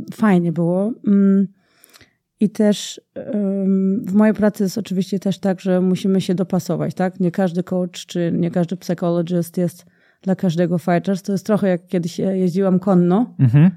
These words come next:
Speaker 1: To jest też z koniami, tak? Może być najlepszy koń na świecie, najlepszy jeździec na świecie, ale jak nie pasuje koń do jeźdźca, tak samo jest.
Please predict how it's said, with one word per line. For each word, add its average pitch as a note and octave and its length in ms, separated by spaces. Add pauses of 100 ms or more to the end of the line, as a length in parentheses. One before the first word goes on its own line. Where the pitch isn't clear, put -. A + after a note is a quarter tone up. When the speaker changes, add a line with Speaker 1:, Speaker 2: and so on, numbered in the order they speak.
Speaker 1:
To G#3 100
jest G3+ 120
też G3+ 160
z - 120
koniami, E3+ 440
tak? D#3+ 340 (120)
Może G3 220
być F#3 160
najlepszy G3 380
koń G3+ 160
na G3 120
świecie, F#3+ 420
najlepszy F#3 680
jeździec G3 680
na G3+ 120
świecie, G3 440 (480)
ale G3 220
jak G3+ 180
nie G#3+ 120
pasuje G#3 440
koń G#3 260
do G#3 80
jeźdźca, A3 640
tak G#3 180
samo F#3+ 240
jest. E3 200